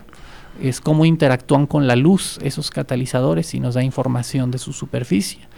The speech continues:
Entonces se usa infrarrojo, se usa ultravioleta visible y otras técnicas, ¿no? Entonces, es síntesis, por un lado, o sea, prepara el material,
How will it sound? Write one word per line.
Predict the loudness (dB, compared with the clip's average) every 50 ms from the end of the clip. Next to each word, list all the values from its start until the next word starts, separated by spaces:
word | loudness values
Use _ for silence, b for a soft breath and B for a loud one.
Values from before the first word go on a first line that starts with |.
| B B B B B
Entonces | -6 -4 -2 0 0 0
se | 0 0
usa | -2 0 0 0 -2
infrarrojo, | -2 0 0 0 0 0 2 2 4 4 6 4 2 2 -2 -4 -4
se | -4 -6 -8
usa | -6 -6 -6
ultravioleta | -6 -4 -4 -4 -2 -2 -4 -4 -6 -4 -6 -6
visible | -6 -6 -10 -6 -2 0 0 0 0 0 -2 -4 B B B B B B -20 -4
y | 2 4 4
otras | 4 4 0 -4 -4 -6
técnicas, | -12 -14 -14 -16 -18 -18 -18 -14 -10
¿no? | -8 -8 -8 B B B B B B 0
Entonces, | 2 4 4 4 2 0 b b b b b
es | 0 0 0 0 -4 -8
síntesis, | -6 2 4 4 6 6 4 4 4 2 2 0 0
por | -4 -2 0
un | 2 4
lado, | 4 4 4 2 0
o | 0
sea, | 0 -2 0
prepara | 2 2 0 4 6 6 6 8 6
el | 4 4
material, | 2 2 0 0 -2 0 0 0 -2 -4